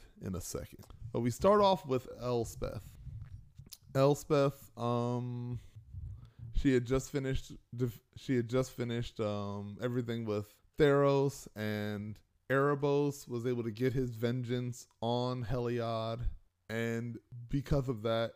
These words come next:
he granted Elspeth the ability to go free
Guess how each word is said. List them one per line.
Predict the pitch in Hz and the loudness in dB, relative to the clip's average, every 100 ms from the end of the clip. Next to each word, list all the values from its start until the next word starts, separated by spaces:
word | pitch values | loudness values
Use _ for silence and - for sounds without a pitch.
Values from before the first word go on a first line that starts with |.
| 113 | -4
he | 123 | -4
granted | 127 131 120 120 120 110 113 104 - | -2 -2 -2 -2 -2 -2 -4 -6 -2
Elspeth | 123 - 110 - | -2 0 -6 -4
the | 127 | -4
ability | 117 120 123 120 123 | -2 -2 -2 -4 -6
to | - 151 147 147 | -6 -6 -4 -4
go | 143 165 | -4 -4
free | - 170 185 | -4 -6 -6